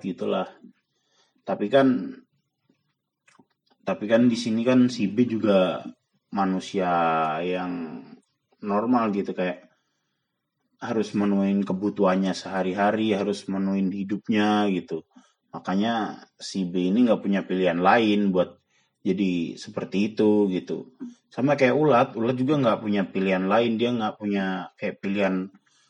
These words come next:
lahir buat jadi apa yang bagus gitu, nggak ada pilihan buat lahir jadi burung gitu.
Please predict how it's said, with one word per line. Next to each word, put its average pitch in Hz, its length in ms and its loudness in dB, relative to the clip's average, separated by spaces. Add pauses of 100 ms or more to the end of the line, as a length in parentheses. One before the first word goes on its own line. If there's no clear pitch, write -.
(180)
lahir 101 500 -2
buat 101 400 -2
jadi 92 480 0 (920)
apa - 440 -4
yang 95 160 0
bagus 110 400 0
gitu, 98 160 -6
nggak 95 380 -2
ada 98 320 -4 (420)
pilihan 95 400 0
buat 95 240 -4
lahir 95 240 0
jadi 98 200 -2
burung 120 440 2
gitu. 92 320 -6